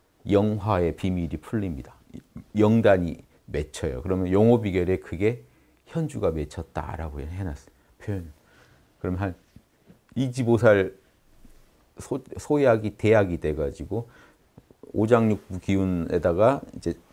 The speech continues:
머리와 몸통 전체를 관통하는 그 기운이 합쳐져서 머리에서 구슬이 맺히면 현주. 그럼 그 구슬에서 나오는 광선의 빛은 더 세겠죠. 그러니까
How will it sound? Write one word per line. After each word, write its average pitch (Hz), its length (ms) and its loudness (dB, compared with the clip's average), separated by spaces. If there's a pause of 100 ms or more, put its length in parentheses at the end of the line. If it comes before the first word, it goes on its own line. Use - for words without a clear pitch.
(380)
머리와 104 560 6
몸통 95 640 0
전체를 104 480 2
관통하는 90 640 -2
그 85 200 -4
기운이 90 380 -2
합쳐져서 104 760 2 (1040)
머리에서 95 600 4
구슬이 92 420 -4
맺히면 80 500 -4
현주. 123 400 -8 (1120)
그럼 87 220 -8
그 127 240 4
구슬에서 110 500 2
나오는 90 400 4
광선의 98 500 -2
빛은 87 300 -6
더 92 140 -2
세겠죠. 98 500 -4
그러니까 90 460 -4